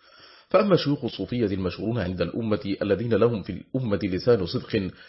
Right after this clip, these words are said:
مثل أبي القاسم الجنيد وسهل بن عبد الله التستري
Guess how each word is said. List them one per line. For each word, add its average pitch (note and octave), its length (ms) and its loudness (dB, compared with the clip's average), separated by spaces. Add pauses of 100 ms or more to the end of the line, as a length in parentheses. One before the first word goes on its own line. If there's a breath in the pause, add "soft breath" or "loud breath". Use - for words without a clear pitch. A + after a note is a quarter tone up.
(200 loud breath)
مثل A2+ 180 -2
أبي A2+ 160 4
القاسم A#2 360 0
الجنيد G2 500 0
وسهل G#2 380 2
بن G2 120 -2
عبد G2 240 0
الله G#2 220 2
التستري - 680 -2